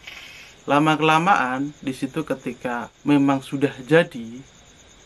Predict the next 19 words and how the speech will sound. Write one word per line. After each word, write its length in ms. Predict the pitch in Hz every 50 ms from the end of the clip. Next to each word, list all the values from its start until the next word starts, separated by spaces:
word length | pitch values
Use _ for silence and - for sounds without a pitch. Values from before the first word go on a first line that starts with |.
| _ _ - - _ - - - _ _ _ -
ketenangan 640 | 135 135 - 135 127 127 131 127 127 131 127 127
saudara, 640 | 123 - 131 131 120 135 143 147 127 117 113 117 135 143 - - _ _ - - _ - - _ _ - _ - - - - - - - - - _ - - _ _ - - - - - _ _ _ -
di 80 | 147 151
situ 320 | 143 - 156 147 - 202
saudara 640 | 196 - 170 151 143 131 135 135 139 170 185 185 - - - - _ _ _ - -
pasti 400 | 147 143 143 - - - 170 160 156
akan 480 | 143 139 135 - 147 147 151 147 143 135
melihat 320 | 127 127 127 143 147 143 - - - - _ _ _ _ _ -
seisi 640 | - - - - 143 - - 127 - - - 135 131
ruangan 560 | 127 131 127 127 127 123 123 123 127 127 123
tadi. 400 | 120 117 117 113 107 - 113 110 120 - - _ - _ _ _ _ _ _ - - _ _ _ _ - -
Maupun 640 | 120 123 120 120 120 - 131 127 123 120 120 117 120 127 - - - - - - - - - - - -
tadi 320 | 127 123 127 - 143 139
misal 400 | 139 139 135 135 - 135 123 127
ada 240 | 127 123 120 127 123
buku 560 | 123 - 131 135 131 - - 139 131 127 123
di 80 | 120 117
samping 720 | - 131 123 123 120 127 123 120 123 120 120 120 120 120
sini, 480 | - - - 139 135 131 139 160 202